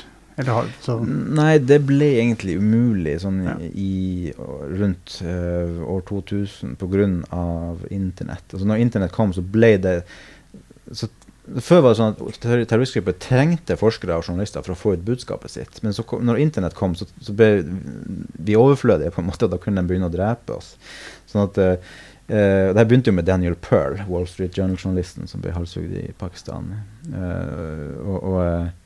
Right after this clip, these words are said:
Speaker 2: så, til to tusen og to. Eh, og han, eh, og, og siden den gang så har det vært, eh, nærmest umulig å få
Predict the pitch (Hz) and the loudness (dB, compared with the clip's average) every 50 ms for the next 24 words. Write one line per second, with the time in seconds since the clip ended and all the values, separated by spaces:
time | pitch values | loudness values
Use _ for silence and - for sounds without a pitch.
0 | - - - 92 92 - 95 - - 95 92 90 90 90 85 87 85 82 82 - | -18 -14 -12 -12 -10 -12 -14 -14 -10 -8 -8 -6 -6 -8 -8 -8 -8 -8 -6 -6
1 | 98 90 82 87 - - - - - - _ - 92 92 92 90 78 65 64 98 | -4 -4 -4 -6 -10 -16 -20 -20 -20 -18 _ -4 -2 0 0 0 0 0 -2 0
2 | 110 107 82 92 107 107 101 101 98 95 92 92 92 87 - - - - - - | 0 2 2 2 4 4 4 4 4 4 4 2 2 0 -4 -8 -16 -20 -20 -20
3 | _ _ _ _ _ _ _ _ _ _ _ _ _ _ _ - - 120 117 90 | _ _ _ _ _ _ _ _ _ _ _ _ _ _ _ -4 0 0 0 2
4 | 110 - - 120 110 104 98 98 104 107 101 90 92 90 87 - 85 87 92 90 | 2 2 4 6 6 6 6 6 4 4 4 4 2 2 0 0 0 0 0 0
5 | 85 87 87 87 - - - - - 76 - 69 71 67 71 73 71 73 71 85 | 0 0 -2 -2 -4 -10 -18 -14 -10 -8 -8 -8 -8 -8 -8 -8 -8 -8 -6 -4
6 | 104 101 101 92 82 - 90 90 90 92 92 92 90 71 62 71 82 87 - - | -2 0 0 0 -2 -2 -4 -2 0 0 0 0 -2 -4 -6 -8 -8 -8 -8 -8
7 | 76 73 80 76 78 82 | -8 -8 -8 -8 -8 -10